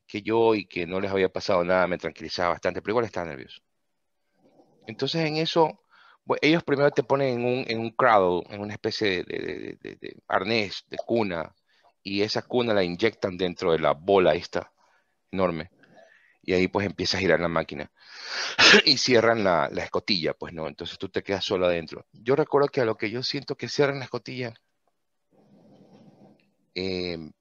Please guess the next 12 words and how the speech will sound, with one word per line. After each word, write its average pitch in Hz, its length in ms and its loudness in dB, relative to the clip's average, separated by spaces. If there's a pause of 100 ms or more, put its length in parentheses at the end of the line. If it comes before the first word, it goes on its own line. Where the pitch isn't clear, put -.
(300)
yo 117 180 0
me 143 100 0
sentí 120 580 -4 (520)
retroceder 101 720 -2
en 113 120 -2
el 98 120 -4
tiempo 98 520 -6 (460)
a 82 120 -8
cuando 92 260 0
tenía 92 260 2
siete 90 320 0
años 80 480 -4